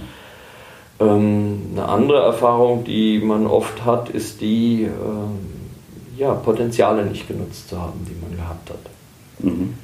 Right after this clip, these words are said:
Speaker 1: Dass man, ähm, eigentlich doch immer davon geträumt hat, mal zum Beispiel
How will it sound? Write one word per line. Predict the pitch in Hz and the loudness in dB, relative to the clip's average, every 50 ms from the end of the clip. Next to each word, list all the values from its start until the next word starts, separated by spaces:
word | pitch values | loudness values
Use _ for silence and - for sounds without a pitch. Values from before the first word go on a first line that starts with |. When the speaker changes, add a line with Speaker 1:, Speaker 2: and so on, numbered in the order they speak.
| - - | -16 -14
Speaker 1:
Dass | - 80 - - | -14 -10 -6 -2
man, | 85 82 82 82 85 85 85 85 | 0 0 0 0 0 -2 -4 -4
ähm, | - - 82 85 80 78 - - - - - - - - | -2 -2 -2 -2 -4 -4 -6 -8 -8 -10 -10 -12 -8 -4
eigentlich | - 98 98 104 127 143 135 123 120 - - - | 0 2 4 4 2 2 2 0 0 0 0 2
doch | - - - - | 2 2 2 2
immer | - 110 110 117 113 113 | 2 4 4 6 6 6
davon | 107 104 104 - 101 98 98 | 4 4 4 2 2 2 2
geträumt | 104 98 95 - - 95 90 90 92 101 104 101 | 2 0 0 2 4 4 6 6 4 2 0 2
hat, | 95 87 87 - | 2 2 2 0
mal | 92 87 85 85 85 85 85 85 85 82 82 - - - - - - - - - - - - - - - - - - - - - - - - - - | -4 -4 -4 -2 -2 -2 -2 -2 -4 -6 -8 -12 -18 -20 -20 -20 -20 -20 -20 -20 -20 -20 -20 -20 -20 -20 -20 -20 -20 -20 -20 -20 -20 -20 -20 -18 -14
zum | - 87 82 | -10 -8 -8
Beispiel | 87 85 - - - 85 87 82 - | -8 -8 -8 -8 -6 -4 -4 -4 -4